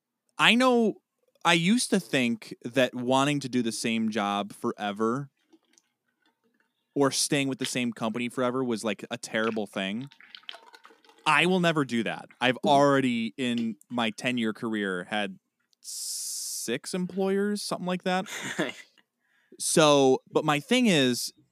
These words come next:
Speaker 1: like, I've learned that it's okay for those people who want to do that, because someday when you're managing them,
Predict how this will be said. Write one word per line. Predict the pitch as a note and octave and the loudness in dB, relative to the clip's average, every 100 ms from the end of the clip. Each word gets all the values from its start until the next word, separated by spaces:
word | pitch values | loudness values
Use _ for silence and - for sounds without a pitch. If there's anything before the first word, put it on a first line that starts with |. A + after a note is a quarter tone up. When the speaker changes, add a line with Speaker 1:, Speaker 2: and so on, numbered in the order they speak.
| _ _ _ _ _ _ _ _ _ _ _ _ _ _ _ - | _ _ _ _ _ _ _ _ _ _ _ _ _ _ _ 0
Speaker 1:
like, | D3 - | 0 4
I've | D3+ D#3 | 4 4
learned | C#3+ C#3+ D3+ E3 F3+ F#3 - - - | 4 4 2 0 -2 -4 -8 -18 -2
that | B2+ C3 | 2 2
it's | C3 C3+ | 2 2
okay | A#2 - - G2 D2+ - _ _ _ _ _ | 0 -2 -8 -8 -10 -16 _ _ _ _ _
for | C#3 | 2
those | B2+ B2 B2 | 4 4 2
people | - B2+ A2 A2 | -4 -8 -4 -2
who | A#2 | -2
want | A2 G#2 G2+ | -2 -2 -4
to | |
do | G2+ F#2+ | -6 -4
that, | E2+ | -4
because | C3 C3+ A#3+ C#4+ C3+ C3+ | -4 0 2 4 2 0
someday | - G3 F#3 G#3 | 0 2 4 4
when | G#3 C3+ | 2 2
you're | C#3 D3 | 2 2
managing | C#3 F#3+ G3 A#2 F#2+ F#2 | 2 0 0 -2 -6 -4
them, | F2+ F2 F2+ B2 | -6 -6 -10 -14